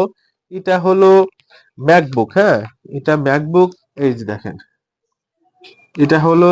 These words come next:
অ্যাপেলের MacBook Pro। এটার মডেল, এটার মডেল হলো এ ওয়ান ফাইভ, এ ওয়ান টু সেভেন এইট, হ্যাঁ,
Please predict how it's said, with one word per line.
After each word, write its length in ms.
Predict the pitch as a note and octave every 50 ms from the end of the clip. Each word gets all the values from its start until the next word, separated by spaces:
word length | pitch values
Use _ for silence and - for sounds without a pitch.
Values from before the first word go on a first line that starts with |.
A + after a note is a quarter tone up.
| E3+ - -
অ্যাপেলের 460 | D#3+ D#3+ D#3+ - F#3+ F3+ E3 B2+ A2+ A2+ B2+ C#3+
MacBook 420 | C#3+ C#3 B2 A#2+ G#2 G#2 G2+ G2+ _ - - -
Pro। 160 | D#3+ D3+ A#2+ G2+ F#2 - _ _ _ _ _ _ _ -
এটার 260 | C#3 C#3+ E3 D#3+ D#3+
মডেল, 420 | D#3 D#3 D#3 D3+ D3+ F3 F#3 G3 G#3 G#3+ G#3+ G#3 - _ _ _ _ _ _ _ _ _ _ _ _ _ _ _ _ _ _ - - - - - - - - - D3
এটার 220 | C#3+ D#3 E3 D#3+
মডেল 360 | E3 D#3+ D#3 D3+ D3+ E3 F3 F3 F3
হলো 140 | F3 F3+ F3+ - -
এ 200 | - D#3 E3 F3 F3+ F#3+ G#3 F#3+ -
ওয়ান 220 | E3 D#3+ E3 E3+ F3 F#3 F3+ - _ _ _
ফাইভ, 240 | - F3 D#3+ E3 E3+ E3+ E3+ D#3 - D3 D#3 E3
এ 20 | E3+ F3 F#3 F3+ B2 E3
ওয়ান 180 | F3 E3+ F3 F3+ F3 -
টু 120 | - G#3 G#3+ A3+ A#3 A#3 - -
সেভেন 220 | G#3+ G3 F3 D3+
এইট, 180 | C3 A2+ G2 F#2+ - -
হ্যাঁ, 200 | F#3+ G#3+ G3+